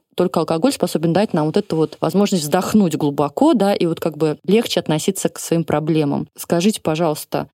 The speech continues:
если его убрать, может ли что-то заменить и вот, вот та-, такой эффект?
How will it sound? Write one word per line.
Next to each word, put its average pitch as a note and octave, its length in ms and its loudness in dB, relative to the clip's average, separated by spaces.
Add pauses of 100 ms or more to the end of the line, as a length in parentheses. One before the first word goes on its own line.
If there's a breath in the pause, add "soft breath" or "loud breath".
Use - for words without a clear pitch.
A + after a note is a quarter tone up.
(120)
если G3+ 380 0
его F#3 480 2
убрать, F3+ 720 0 (180)
может A3+ 440 2
ли F3+ 100 2
что-то - 320 -4
заменить F3+ 680 2 (200)
и E3 60 -4
вот, E3+ 220 -2 (120)
вот - 220 -6
та-, - 220 -2
такой F#3 360 2
эффект? - 560 -4